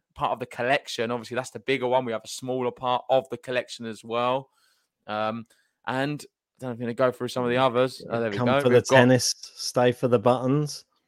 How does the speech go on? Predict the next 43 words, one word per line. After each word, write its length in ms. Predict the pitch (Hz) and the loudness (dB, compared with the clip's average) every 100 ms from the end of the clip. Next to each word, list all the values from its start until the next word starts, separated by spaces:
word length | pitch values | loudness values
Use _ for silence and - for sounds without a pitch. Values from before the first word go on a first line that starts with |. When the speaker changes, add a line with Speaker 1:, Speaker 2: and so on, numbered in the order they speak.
| - | -14
Speaker 1:
Yeah, 300 | 117 110 135 - | -8 -4 -4 -6
we've 140 | 123 | -6
got 160 | 139 - | 0 0
a 40 | |
settling 540 | - - 135 - 135 127 | -2 -6 -6 -2 -2 -2
the 80 | |
goat 340 | 117 139 139 131 | 0 2 2 0
debate 520 | 139 135 139 147 156 _ _ _ | -2 2 2 2 -2 _ _ _
with 340 | 123 127 127 117 - 151 139 - | 0 2 2 0 -4 -4 -4 -6
Speaker 2:
<laughs> 280 | _ _ 131 | _ _ 2
Speaker 1:
our 160 | 135 | 2
man, 560 | 135 143 135 127 131 123 _ _ _ _ - | 4 4 4 2 0 -6 _ _ _ _ -8
uh, 340 | 110 113 113 120 | -4 -2 -2 0
Novak 420 | 135 123 123 - | 0 2 -2 0
Djokovic. 360 | 135 - 139 - | -4 -2 -8 -2
We've 40 | |
got 140 | 143 | -2
a 80 | 110 - | -2 -4
business 380 | 139 135 139 143 | -4 -4 -6 -2
N 180 | 135 135 | -2 -2
T, 260 | - 139 | -2 0
one 140 | 151 175 | 2 0
of 60 | 165 | 0
my 120 | 170 | -2
favourites, 520 | - 202 190 117 - | 0 -2 -2 -4 -4
actually. 280 | 110 - 127 | -6 -4 -8
I 20 | |
think 140 | 143 | -6
it's 100 | 127 | -10
quite 260 | - 143 110 | -8 -6 -4
a 80 | 123 | -2
nice 300 | 135 127 - | -2 -4 -6
T-shirt. 520 | - 135 123 135 123 | -8 -8 -6 -4 -4
It 60 | 113 | -4
comes 280 | 135 131 123 | -6 -4 0
out 200 | 117 - | -2 0
quite 240 | 123 104 | -2 0
good 160 | 123 110 | -6 -6
as 120 | 110 | 0
well 200 | 123 123 | 2 2
with 80 | 110 | 0
the 60 | |
printing. 580 | - 127 123 - 120 | -2 -2 -2 -4 -4